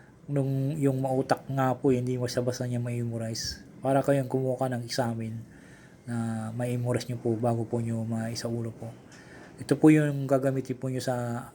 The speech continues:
araw-araw na po. Napaka-, kwan po ito na aking ginagamit. Kaya ipagkakaloob ko po sa inyo para makatuto po kayo manggamot. Maraming, maraming salamat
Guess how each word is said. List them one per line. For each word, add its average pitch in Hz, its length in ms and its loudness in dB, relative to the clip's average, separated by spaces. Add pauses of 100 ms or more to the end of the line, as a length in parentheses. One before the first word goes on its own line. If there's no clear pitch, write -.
(180)
araw-araw 123 480 0
na 120 160 -2
po. 117 240 -4 (1900)
Napaka-, 123 640 4
kwan 120 220 -4
po 120 100 0
ito 120 160 -4
na 120 160 -2
aking 117 220 -4
ginagamit. 113 580 -4
Kaya 117 160 -4
ipagkakaloob 117 480 -4
ko - 160 -12
po 110 80 -4
sa - 80 -4
inyo 117 160 -2
para 113 300 -2
makatuto 117 760 -4
po 117 140 0
kayo 117 100 2
manggamot. 110 480 -4 (1120)
Maraming, 120 240 2
maraming 120 400 2
salamat 117 320 0